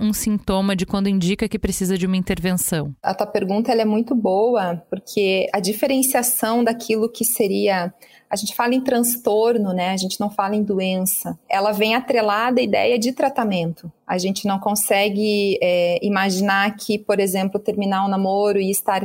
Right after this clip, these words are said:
Speaker 2: triste é algo que precisa de um tratamento, né, do ponto de vista farmacológico, do ponto de vista médico. Agora, o fato é que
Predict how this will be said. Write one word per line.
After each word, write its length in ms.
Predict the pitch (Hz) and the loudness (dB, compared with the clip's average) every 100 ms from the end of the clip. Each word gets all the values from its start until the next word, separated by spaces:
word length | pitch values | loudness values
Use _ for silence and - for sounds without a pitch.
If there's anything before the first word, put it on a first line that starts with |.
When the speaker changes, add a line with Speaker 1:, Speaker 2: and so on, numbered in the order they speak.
| - | -4
Speaker 2:
triste 600 | - 214 240 240 - 254 285 - - | -4 0 0 -2 -2 -2 -4 -8 0
é 80 | 202 | 2
algo 300 | 202 208 226 | 4 2 -2
que 240 | - 233 | -2 -4
precisa 640 | 233 233 233 - 233 220 208 | 0 -2 -2 0 2 2 2
de 120 | 190 | 0
um 100 | 202 | 0
tratamento, 760 | 185 175 190 185 160 160 - - _ _ | -2 -2 -2 0 -2 -4 -10 -20 _ _
né, 260 | 180 180 208 | -6 -4 -2
do 100 | 196 | -4
ponto 280 | - 196 185 | -4 -4 -4
de 140 | 185 | -4
vista 720 | 175 196 - 185 175 170 170 | -2 -4 -2 -2 -2 -2 -6
farmacológico, 1080 | - 185 185 185 190 180 180 190 175 185 175 | -4 -2 -2 -2 0 2 2 2 0 -6 -10
do 100 | 185 | -12
ponto 280 | - 185 175 | -8 -8 -6
de 100 | 180 | -6
vista 300 | 180 - 196 | -6 -4 -2
médico. 600 | 180 170 160 - - - _ | -2 -2 -4 -8 -12 -20 _
Agora, 300 | 202 202 214 | -2 0 0
o 40 | |
fato 440 | 240 - 202 247 - | 0 -2 -2 0 -2
é 80 | 262 | -2
que 460 | - 226 185 165 | -2 0 0 -2